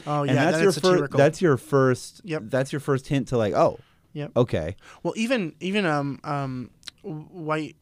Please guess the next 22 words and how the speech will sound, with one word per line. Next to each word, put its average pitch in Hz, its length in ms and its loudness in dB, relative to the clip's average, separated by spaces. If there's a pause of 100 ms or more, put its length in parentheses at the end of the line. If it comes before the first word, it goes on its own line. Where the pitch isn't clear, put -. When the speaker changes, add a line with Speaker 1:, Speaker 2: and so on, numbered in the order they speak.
Speaker 1:
woman 151 480 -4
Instagram 139 460 -10
or 120 40 -8
whatever. 120 320 -8
Speaker 2:
Oh, 104 200 0
that's 101 180 -2
a 151 40 -4
good 147 100 0
Speaker 1:
Um, 82 100 -4
Speaker 2:
one. 80 200 -8
Speaker 1:
well, 180 140 -4
not 185 140 0
even 160 140 -4
that. 214 180 -4
It's, 156 380 -8
i-, 165 160 -14
it's 170 240 -8
funny, 196 440 -4
yes, 165 200 -6
but 143 80 -10
it's 139 100 -10
also 160 280 -8